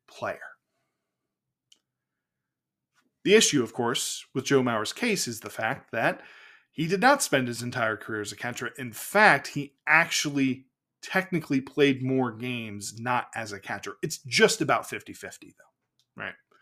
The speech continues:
Um, bulk, the bulk of his career he spent as a primary catcher. It's just the final five years, because of concussions, he no longer caught, and he was a first baseman. And so he added on some counting stats and kind of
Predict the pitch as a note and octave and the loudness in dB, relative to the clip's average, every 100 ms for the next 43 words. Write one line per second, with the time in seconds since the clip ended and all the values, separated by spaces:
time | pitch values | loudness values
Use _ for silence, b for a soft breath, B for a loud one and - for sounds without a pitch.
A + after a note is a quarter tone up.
0 | b b b b b b b - C3+ B2+ | b b b b b b b 0 2 2
1 | C#3+ - B2 F3 F3 - - C3+ C3+ C#3+ | -2 -6 2 6 6 2 -2 0 2 2
2 | D#3 D3+ B2+ G#2+ A2 - - A#2+ A2 B2 | 0 0 -2 -4 -8 -8 -8 -8 -6 -6
3 | C#3 G#2 G2+ - B2 - - C3+ A2+ - | -6 -8 -12 -12 -6 -4 -2 -2 -4 -8
4 | - C3 C3+ B2 - B2+ A#2 G#2 G2+ G2 | -4 0 0 -2 -6 -6 -4 -6 -8 -6
5 | G#2+ G2 A2 B2 D3 - C3 - C3 B2 | -8 -6 -6 -2 0 -2 -2 0 0 0
6 | - C4+ G3 C3 C#3 D#3+ - _ A#2 C3+ | 4 6 6 4 2 0 -6 _ -12 -10
7 | C3 F#3+ E3 D3+ C3+ D#3+ C#3+ E3+ D#3+ - | 2 4 6 4 0 -2 0 2 2 0
8 | G2 D#3+ - _ _ _ _ - F#3+ F#3+ | -8 -10 -12 _ _ _ _ 2 4 6
9 | F3+ E3 D#3 D3+ - A2 - _ _ _ | 8 6 4 2 -2 -8 -8 _ _ _
10 | D3 C#3+ C#3+ C3 C3 A#2 G#2 - F2+ - | -2 0 0 0 -4 -4 -6 -10 -12 -12
11 | - _ b b b b b D#3+ D#3+ - | -14 _ b b b b b -2 -2 2
12 | D#3+ D3+ D3 - - G#3 A3 G#3 F#3+ F3+ | 6 6 4 -2 -6 2 6 8 8 6
13 | F3 E3+ D3 C#3+ C#3+ C#3+ - C#3 D3 D#3 | 2 -6 -2 0 0 -4 -4 -2 -2 -4
14 | - A#2+ A2+ _ b b - D#3+ | -8 -8 -10 _ b b 0 2